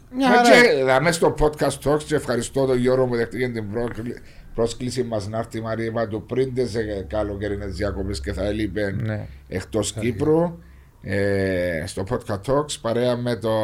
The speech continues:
Speaker 2: Famous Kraus και ευχαριστούμε την εταιρεία A C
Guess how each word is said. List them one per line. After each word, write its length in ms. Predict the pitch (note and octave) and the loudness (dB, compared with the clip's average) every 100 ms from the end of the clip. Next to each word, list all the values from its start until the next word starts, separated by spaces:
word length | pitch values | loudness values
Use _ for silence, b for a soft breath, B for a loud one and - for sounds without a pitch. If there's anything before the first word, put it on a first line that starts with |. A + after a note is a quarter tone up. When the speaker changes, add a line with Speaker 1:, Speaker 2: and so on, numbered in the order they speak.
| G#2+ G#2 | 2 0
Speaker 2:
Famous 540 | G#2 - A#2 G2+ - G#2 | -2 -2 -2 -4 -6 -2
Kraus 220 | A#2 B2+ | 0 0
και 60 | C3 | -2
ευχαριστούμε 460 | - A2+ G#2+ G#2 A2+ | -4 -4 -4 -4 -6
την 160 | A2 | -4
εταιρεία 800 | A2 G#2 G#2 G#2 A2 G#2+ G2+ F#2+ D#2+ C2 - - b b b b - | -4 -2 0 0 0 -2 -4 -6 -10 -14 -16 -20 b b b b -6
A 40 | |
C 320 | A2 A2+ - | -4 -2 -2